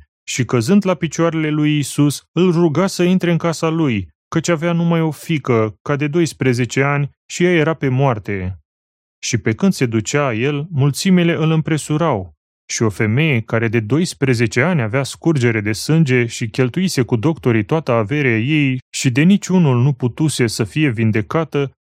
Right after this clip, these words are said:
apropiindu-se pe la spate, s-a atins de poala hainei lui și îndată s-a oprit scurgerea sângelui ei. Și a zis Iisus:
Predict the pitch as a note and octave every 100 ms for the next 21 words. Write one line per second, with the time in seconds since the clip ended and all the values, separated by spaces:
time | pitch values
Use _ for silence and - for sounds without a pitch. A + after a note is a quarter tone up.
0 | _ _ - C#3 - D#3 E3+ G3 G3 C3+
1 | - B2+ - A#2 G#2+ - - D#3+ - D3+
2 | C#3+ - - F#3+ E3+ F#3 F3 D3 E3 -
3 | E3 E3 D#3 D#3+ E3 D#3+ D#3 D3 F3 A#2+
4 | F2+ - _ - - B2 A#2+ G#2+ D#3+ F#3+
5 | G3+ - E3+ C3+ C#3 - - - C3 A2+
6 | B2 A#2 G#2 - A#2 G#2+ G#2+ G#2 G2+ G#2
7 | F#2+ F2+ _ _ _ _ _ _ - D3+
8 | D#3 C3 D#3+ - A#2 G2+ - G2+ F2 -